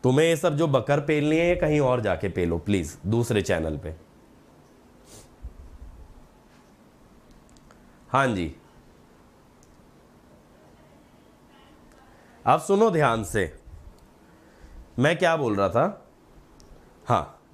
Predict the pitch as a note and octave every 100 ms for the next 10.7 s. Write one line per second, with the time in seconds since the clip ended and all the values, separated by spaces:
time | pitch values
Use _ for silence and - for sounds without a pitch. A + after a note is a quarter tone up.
0 | F2+ G#2 F#3 G3+ F3+ A3 G#3 D3+ B2 B2
1 | D3 F3+ F3+ B2 A#2+ A#2 G#2 F#2+ G#2+ D#3
2 | G3+ D3 - A2+ A2+ C3 D3 E3+ E3+ E3
3 | F3+ G3 F3+ E3+ E3+ E3 D#3+ E3 - -
4 | - C3 D3+ C#3+ C3 G3 A#3 F#3 D#3 D#3
5 | D#3+ A2 G#2+ - A#2+ F#2+ D3+ G3+ - _
6 | - G#2 F#3 E3+ - - _ A2 A#2 D#3
7 | G#3+ F3+ C#3 A#2+ C#3 G#2+ F#2+ F2+ G2 A2+
8 | E3 A#2+ B2+ F#3 A3 G#3+ - D3+ C3+ E3+
9 | G#3+ D#3 G2+ G#2 - G3 G3 - D3+ D#3+
10 | - - G#2+ G2 A2+ G3+ -